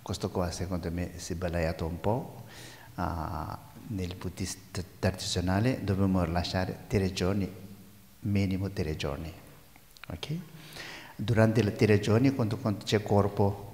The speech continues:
corpo lì, mm, poi fanno tanti. Poi, eh, dico una cosa, quando coscienza, coscienza esce dal corpo, poi subito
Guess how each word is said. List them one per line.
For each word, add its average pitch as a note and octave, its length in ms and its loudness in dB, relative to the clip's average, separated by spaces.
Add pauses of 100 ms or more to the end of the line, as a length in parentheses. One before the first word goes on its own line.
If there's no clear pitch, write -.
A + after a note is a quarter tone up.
corpo G#2 380 2
lì, B2 460 2 (360)
mm, C3+ 120 0
poi A#2+ 300 -2
fanno F2 380 -4
tanti. F2 260 -4 (300)
Poi, G3 300 8
eh, A#2 320 -2
dico G#2+ 280 4
una F#2+ 200 2
cosa, E2+ 380 0 (340)
quando F3+ 400 8
coscienza, A2+ 800 4 (640)
coscienza A2 420 2
esce B2 320 6
dal - 120 -4
corpo, C3+ 760 2 (440)
poi A3 220 4
subito - 880 2